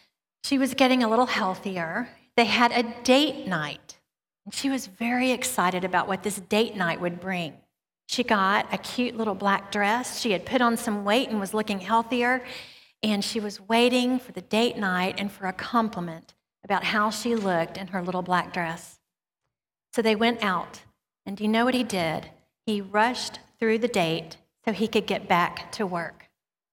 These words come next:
<sighs> She was so disappointed,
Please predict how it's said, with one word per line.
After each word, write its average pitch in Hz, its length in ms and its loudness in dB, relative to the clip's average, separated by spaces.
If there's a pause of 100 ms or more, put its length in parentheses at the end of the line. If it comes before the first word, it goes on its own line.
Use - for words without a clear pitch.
(420)
<sighs> - 60 -14 (1200)
She - 200 -8
was 240 100 -2
so 226 400 -2
disappointed, 196 760 -10